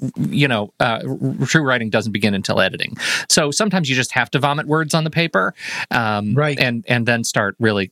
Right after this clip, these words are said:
Speaker 1: shaping it. But I, I totally get that experience because you, you want to,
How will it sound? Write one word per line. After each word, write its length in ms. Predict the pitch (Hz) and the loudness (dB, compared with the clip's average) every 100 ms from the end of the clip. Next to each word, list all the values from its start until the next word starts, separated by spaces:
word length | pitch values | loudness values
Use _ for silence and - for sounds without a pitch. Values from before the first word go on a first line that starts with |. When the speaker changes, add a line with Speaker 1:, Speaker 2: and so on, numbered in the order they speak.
| - | -2
Speaker 1:
shaping 420 | - 120 107 90 | 0 0 0 -2
it. 120 | 80 - | -2 0
But 200 | 117 98 - - - - | 0 0 -6 -16 -6 -4
I, 140 | 160 - | -2 -2
I 80 | 175 | -2
totally 600 | - - 285 320 254 202 | -2 2 2 2 0 0
get 200 | 156 196 | 0 2
that 120 | 175 | 0
experience 520 | 160 - 240 269 214 - | 0 0 0 0 0 0
because 320 | 156 151 139 | 0 0 2
you, 200 | 160 143 | -2 -2
you 220 | 151 170 | 0 0
want 360 | 165 151 185 - - | 2 2 0 -2 0
to, 460 | - 139 131 135 | 2 2 0 -2